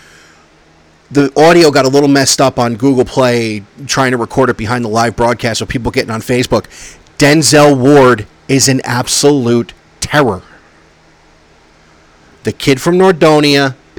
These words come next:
and Ohio State, who went fourth in the first round, which I acknowledged I killed the Browns for doing, has been a revelation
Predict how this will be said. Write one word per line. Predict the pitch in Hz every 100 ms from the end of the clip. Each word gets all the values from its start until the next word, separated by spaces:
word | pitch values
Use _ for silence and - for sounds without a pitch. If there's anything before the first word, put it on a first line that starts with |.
| - _ _ _ -
and | 113 131
Ohio | 139 156 165 180
State, | - 151 143 127
who | 123
went | 110 104
fourth | 127 135 156
in |
the | 175
first | - 151 156 147
round, | 127 131
which | 120 -
I | 113
acknowledged | 110 107 104 107 120 160 -
I | 120
killed | - - - 143 160
the | 151
Browns | 180 175 175 -
for | 185
doing, | 196 165 120 117 - _ _ _ _ _ _ _ _ -
has | 147 139 120
been | 107 151 156 156
a | 135
revelation | 123 117 143 165 151 147 - 123